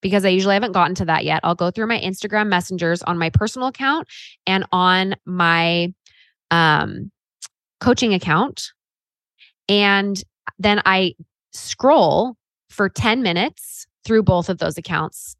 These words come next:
ish. I don't, like, set a timer or anything. I just, I enjoy taking a break during my day at this time. So I scroll through, and as I'm scrolling through, I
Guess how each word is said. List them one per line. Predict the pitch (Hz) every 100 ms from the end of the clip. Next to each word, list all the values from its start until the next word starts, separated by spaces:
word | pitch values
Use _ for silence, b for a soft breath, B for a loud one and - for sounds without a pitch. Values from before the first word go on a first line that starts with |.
| -
ish. | 160 - - - - _ _ _ -
I | 190
don't, | 214
like, | 208 190
set | - 190
a | 175
timer | - 170 165 180
or | 170
anything. | - 156 151 - -
I | 170
just, | 185 214 - -
I |
enjoy | 202 208 202 269 302 160 170 240 B B _
taking | 208 185 214
a | 269
break | 214 160 156 226 - - _ _ _ _ _
during | 165 180 185 220
my | 254 302
day | 170 160 190
at | 151 160
this | 190 208
time. | - 320 359 - - _ _ _ _ _
So | - 214
I | 196
scroll | 202 - 180 190
through, | 202 294 254 -
and | 196
as | 160 185
I'm | 240
scrolling | 302 - 233 262 320
through, | 185 160 156 220 - _ _ _ _ _ _ _ -
I | 185 190 202 202 226